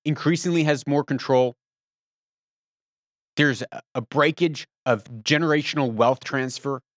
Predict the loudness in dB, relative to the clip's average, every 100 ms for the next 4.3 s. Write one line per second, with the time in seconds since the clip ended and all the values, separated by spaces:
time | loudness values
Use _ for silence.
0 | _ _ _ _ _ -2 0 -2 -8 -6
1 | 0 2 2 2 0 0 -6 -2 0 2
2 | -2 0 0 0 -2 -20 _ _ _ _
3 | _ _ _ _ _ _ _ _ -8 -6
4 | 0 0 0